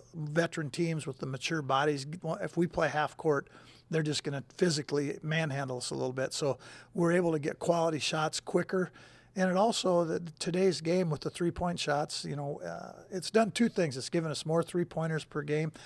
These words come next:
and we're also shooting almost ten free throws a game more because we're being aggressive.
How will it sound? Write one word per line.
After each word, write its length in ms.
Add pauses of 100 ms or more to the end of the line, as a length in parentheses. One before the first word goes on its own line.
(160)
and 100
we're 120
also 200
shooting 280
almost 340
ten 220
free 180
throws 260
a 40
game 240
more 240
because 320
we're 80
being 220
aggressive. 540